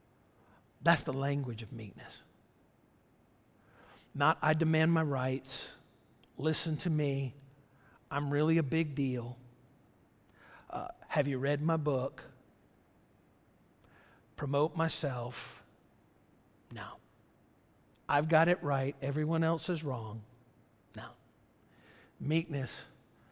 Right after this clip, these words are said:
"I completely surrender my life to a gracious,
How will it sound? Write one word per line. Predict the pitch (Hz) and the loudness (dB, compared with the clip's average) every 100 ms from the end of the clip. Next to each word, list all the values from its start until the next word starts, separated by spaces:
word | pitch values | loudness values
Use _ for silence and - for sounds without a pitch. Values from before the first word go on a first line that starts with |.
| _ _ _ | _ _ _
"I | 147 | -4
completely | 156 135 - 165 160 180 170 - - _ _ _ _ _ _ _ _ _ _ _ | -4 -6 -2 0 0 -2 -4 -12 -20 _ _ _ _ _ _ _ _ _ _ _
surrender | - - 147 143 147 | -10 -4 -2 -2 0
my | 151 151 | 0 0
life | 143 113 110 - - - - - _ _ _ _ _ _ _ _ _ _ - | 0 -4 -8 -10 -12 -16 -20 -20 _ _ _ _ _ _ _ _ _ _ -14
to | - | -10
a | 120 | -10
gracious, | 120 147 151 - 156 - - | -4 0 0 -2 -4 -4 -10